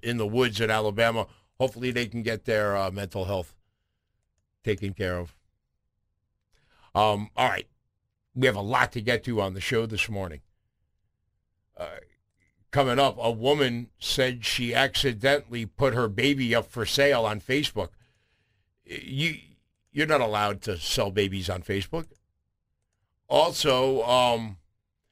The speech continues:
Tony Romo is by far the highest paid sportscaster in the world. And now you've got other guys who do the same job he does, guys like Chris Collinsworth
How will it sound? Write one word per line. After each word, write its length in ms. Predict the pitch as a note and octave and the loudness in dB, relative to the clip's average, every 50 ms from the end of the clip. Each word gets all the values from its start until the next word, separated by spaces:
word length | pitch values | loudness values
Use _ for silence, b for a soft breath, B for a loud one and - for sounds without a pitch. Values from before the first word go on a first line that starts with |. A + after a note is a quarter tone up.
| _ _ _ - | _ _ _ 0
Tony 340 | - G3+ A#3+ C#4+ D4+ C#4+ A#3+ | 2 4 4 4 2 0 0
Romo 540 | F3 E3 F3 A3 A3+ - C#3+ G#2+ F#2 F#2+ - - | 4 6 6 6 6 4 0 -4 -6 -8 -8 -6
is 220 | B2 C#3 G#2+ G2 | -4 -4 -4 -2
by 200 | - E3 D3 C#3+ | 0 2 2 2
far 380 | C#3 - E3 F3 F#3+ F3 C3 G#2 | 0 2 2 4 4 4 2 0
the 100 | G2+ G#2+ | -2 -6
highest 460 | G2 F#2+ C#3 D#3+ F3 E3 - - - | -2 0 0 0 0 0 -4 -4 0
paid 220 | - D#3 D3+ C#3+ - | 2 2 2 2 0
sportscaster 960 | - - - B2+ C3+ C#3+ C#3 - - - C3 G#2 F2+ - - - E2 D2 - _ _ _ | -4 -4 -2 0 2 2 2 0 -2 -2 -2 -2 -2 -4 -8 -8 -10 -16 -18 _ _ _
in 140 | - A#2 A#2+ | -6 -2 -2
the 80 | A#2 G#2 | 0 0
world. 380 | G#2 A2 A#2 B2+ C#3+ D#3 D#3+ - _ _ _ _ _ _ _ _ _ _ _ _ _ _ _ _ _ _ _ _ _ _ _ _ - | 2 2 2 2 2 0 -2 -6 _ _ _ _ _ _ _ _ _ _ _ _ _ _ _ _ _ _ _ _ _ _ _ _ -6
And 100 | G#2+ A2 | -2 0
now 120 | A#2+ C#3+ D#3+ | 2 4 4
you've 240 | E3 E3 D#3 C3+ A#2+ | 2 2 -2 0 4
got 200 | D3 C#3+ C#3+ C#3+ | 4 4 4 4
other 240 | C#3 D#3+ D#3+ F3+ E3+ | 0 -4 -2 -2 0
guys 320 | C#3 D3+ D3 C#3+ C#3+ B2+ - | 2 4 4 4 4 2 0
who 120 | C#3 C3+ | -2 -6
do 360 | A#2 G#2+ C#3+ D3 D3 C#3 C3 | -4 -2 0 0 0 0 -2
the 320 | A#2+ A#2+ B2+ B2+ A#2+ A2 - | -2 -4 -4 -4 -4 -6 -6
same 320 | - - D3+ C#3+ C#3+ C#3 | -2 2 4 4 4 4
job 240 | A#2 D3 C#3 C#3 C3 | 4 4 4 4 4
he 140 | A#2 D#3 - | 0 -4 -2
does, 280 | - C3+ C3 C3+ A#2 G2+ | 0 2 2 2 0 0
guys 380 | - D3+ C#3+ C#3+ D3 C#3+ - | 2 4 4 4 4 2 0
like 300 | A#2+ B2+ C3 B2+ B2 - | 0 0 0 0 0 -4
Chris 260 | - - F3 D#3+ - | -6 -2 -2 0 0
Collinsworth 760 | - - - D#3 D#3 D#3 D#3+ D#3+ C#3+ A#2+ C#3 D3+ D#3+ E3+ D3 | 0 0 0 0 0 0 -2 -2 -2 0 0 0 0 0 -4